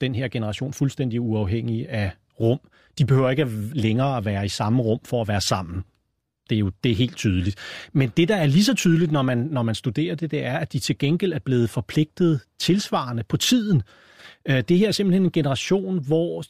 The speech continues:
der er vokset op med at have levet hele livet i princippet med, at det er vigtigt at være til tide,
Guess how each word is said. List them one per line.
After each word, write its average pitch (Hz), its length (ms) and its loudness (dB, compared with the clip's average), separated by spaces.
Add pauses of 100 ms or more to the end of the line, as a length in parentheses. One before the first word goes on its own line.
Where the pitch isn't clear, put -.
der 151 60 0
er 135 60 0
vokset 151 340 -2
op 147 180 0
med 180 80 2
at 160 80 0
have 135 80 2
levet 156 220 4
hele 160 280 2
livet 160 280 0
i 147 40 0
princippet 147 580 -2
med, 143 260 2
at 156 120 -8
det 147 80 -2
er 110 40 0
vigtigt 147 340 0
at 143 80 -6
være 135 100 -2
til - 160 -6
tide, 143 540 2